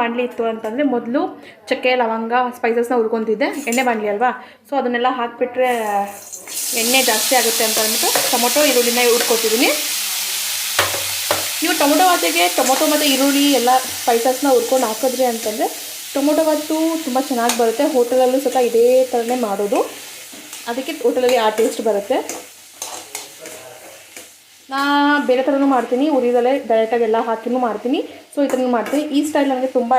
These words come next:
ಇಷ್ಟ. So ಅದಕ್ಕೆ ಇವತ್ತು ಇದೇ ಥರ ಮಾಡೋಣ, ನಿಮ್ಮ ಜೊತೆ ಶೇರ್ ಮಾಡೋಣ ಅಂತ ಅಂದ್ಬಿಟ್ಟು ಈ ವಿಡಿಯೋನ ಮಾಡ್ತಾಯಿದ್ದೀನಿ. ಈಗ ಇದನ್ನು ಚೆನ್ನಾಗಿ ಹುರ್ಕೋಬೇಕು. ಇವಾಗ ನೋಡ್ತಾ ಇದ್ರಲ್ಲ, ಚೆನ್ನಾಗಿ ಫ್ರೈ ಆಗಿದೆ ಇದು. ನಾ ಇದ್ರ ಜೊತೆಗೇನೆ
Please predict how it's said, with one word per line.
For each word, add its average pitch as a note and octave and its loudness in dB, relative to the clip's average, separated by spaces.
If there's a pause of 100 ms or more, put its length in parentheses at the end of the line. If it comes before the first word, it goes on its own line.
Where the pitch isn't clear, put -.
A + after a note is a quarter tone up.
(140)
ಇಷ್ಟ. - -14 (540)
So D#4+ -4 (120)
ಅದಕ್ಕೆ B3+ -2
ಇವತ್ತು C4 2 (200)
ಇದೇ B3 4
ಥರ B3 2 (100)
ಮಾಡೋಣ, A#3 0 (140)
ನಿಮ್ಮ A3+ -4
ಜೊತೆ B3 0 (120)
ಶೇರ್ B3 0
ಮಾಡೋಣ A#3+ -2
ಅಂತ A3 -4
ಅಂದ್ಬಿಟ್ಟು A3+ 0
ಈ - -6
ವಿಡಿಯೋನ G#3 -2
ಮಾಡ್ತಾಯಿದ್ದೀನಿ. G3+ -2 (1040)
ಈಗ B3 -2 (180)
ಇದನ್ನು A3+ 0 (120)
ಚೆನ್ನಾಗಿ A#3+ 2
ಹುರ್ಕೋಬೇಕು. A#3 0 (2000)
ಇವಾಗ C#4 -4
ನೋಡ್ತಾ C#4+ 0
ಇದ್ರಲ್ಲ, C#4 0 (100)
ಚೆನ್ನಾಗಿ B3+ 0
ಫ್ರೈ A#3+ 4 (120)
ಆಗಿದೆ A#3+ 2
ಇದು. C4+ 0 (440)
ನಾ D#4 2 (120)
ಇದ್ರ B3+ -6 (140)
ಜೊತೆಗೇನೆ C#4+ 0